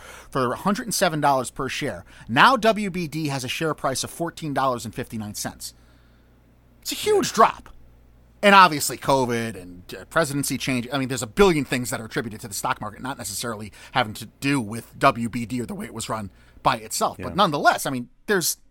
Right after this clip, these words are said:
Speaker 1: there is a mon-, a financial aspect at the heart of this that's obviously most concerning. And I think that's even reflected by the way they talk about their most cherished brands. Y-, The Big Bang Theory and, uh, wh-, what the hell else did they talk about? Friends. I mean, these are the, some of the shows that had some of the biggest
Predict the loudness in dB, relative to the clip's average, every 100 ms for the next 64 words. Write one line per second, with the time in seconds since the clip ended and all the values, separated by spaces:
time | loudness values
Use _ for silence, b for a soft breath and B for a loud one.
0 | -4 -2 0 -2 0 4 4 6 2 2
1 | 0 0 -4 -6 -4 -4 -4 -10 -12 -6
2 | -6 -4 -8 -10 -10 -12 B B B 8
3 | 10 8 2 -2 -2 0 -2 -4 0 2
4 | 2 -4 B -2 0 0 -2 -4 -4 -4
5 | -4 -4 -2 -2 0 0 0 -2 -2 0
6 | 0 0 -2 -2 -4 -4 -4 -4 -2 -2
7 | -2 0 2 0 -10 B B -20 -20 -12
8 | -10 -4 -2 0 2 4 4 0 0 2
9 | 2 2 -4 -8 B B -2 0 0 -2
10 | -6 -2 0 0 -6 -6 -6 -4 -6 -4
11 | -4 -4 -4 -6 -8 -8 -8 -8 -6 4
12 | 4 4 -2 B B -2 2 2 2 4
13 | 2 2 -10 -20 _ -6 2 4 4 2
14 | 2 2 0 0 0 -2 -4 4 4 4
15 | 0 -2